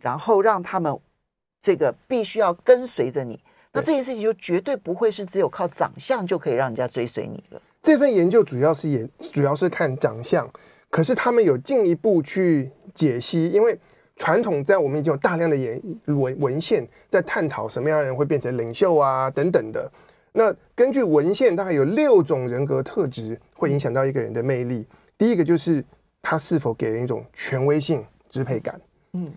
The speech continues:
Speaker 2: 第二个，他看到他是不是让我们觉得会想信任他、信任感。
Speaker 1: 嗯。
Speaker 2: 第三个，是不是看起来能干。第四个，是否积极进取。
Speaker 1: 嗯。
Speaker 2: 然后第五个，是否让人觉得温暖。以及第六个，是不是给人一种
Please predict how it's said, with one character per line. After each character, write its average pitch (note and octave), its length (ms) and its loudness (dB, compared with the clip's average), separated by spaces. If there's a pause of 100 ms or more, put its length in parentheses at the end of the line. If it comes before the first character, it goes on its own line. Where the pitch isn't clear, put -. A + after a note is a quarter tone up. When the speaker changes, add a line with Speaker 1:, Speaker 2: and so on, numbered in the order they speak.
(140)
Speaker 2:
第 A3 80 4
二 A3 80 8
个， E3+ 80 0
他 - 180 -2 (380)
看 A#3 200 2
到 G3 120 0
他 F3 160 -2
是 F3 140 0
不 E3+ 80 2
是 E3 80 2
让 D#3+ 200 4
我 B2+ 80 -4
们 A#2+ 80 -6
觉 B2 140 0
得 B2 120 -2
会 D3 120 0
想 D3+ 220 -6
信 D3+ 400 0
任 B2 200 -2
他、 A2+ 220 -8
信 D#3+ 220 -2
任 C3 180 0
感。 - 180 -10 (140)
Speaker 1:
嗯。 E3+ 160 -10 (160)
Speaker 2:
第 A3+ 140 4
三 G#3+ 260 4
个， F3+ 80 4
是 F#3+ 140 2
不 F#3 40 4
是 F3+ 60 6
看 E3+ 260 2
起 C3 120 0
来 B2 100 2
能 B2+ 300 -2
干。 C#3 260 0 (520)
第 F3+ 120 4
四 E3 240 2
个， C3+ 160 0
是 D#3+ 160 0
否 A2+ 280 -4 (260)
积 E3 160 0
极 C3+ 180 -2
进 C3+ 280 -2
取。 A#2 260 -12 (360)
Speaker 1:
嗯。 E3 260 -10
Speaker 2:
然 C3+ 120 0
后 C#3+ 40 0
第 G3+ 200 0
五 A#2+ 180 -2
个， A2+ 260 -2
是 D#3 200 -2
否 A#2+ 160 -2
让 B2+ 140 0
人 A#2+ 100 -4
觉 A#2+ 120 -4
得 A#2+ 120 0
温 F#3 360 0
暖。 D3 240 -4 (600)
以 A#2 120 -6
及 C3 120 -2
第 E3 140 0
六 E3 260 0
个， A#2+ 220 -10
是 - 140 -4
不 C#3 80 -2
是 C#3 60 0
给 C3 120 -4
人 A2 160 -6
一 A#2+ 40 -8
种 A2+ 140 -6